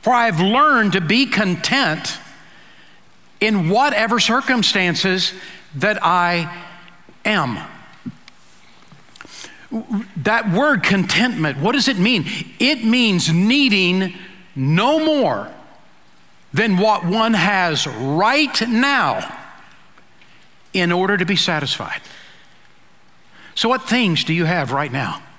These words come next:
What are the circumstances of your life right now?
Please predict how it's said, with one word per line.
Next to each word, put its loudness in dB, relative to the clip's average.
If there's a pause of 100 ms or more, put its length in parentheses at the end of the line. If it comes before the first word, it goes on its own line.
(1900)
What 2
are 2
the 2
circumstances 0
of -2
your 0
life 0 (220)
right -2 (680)
now? -4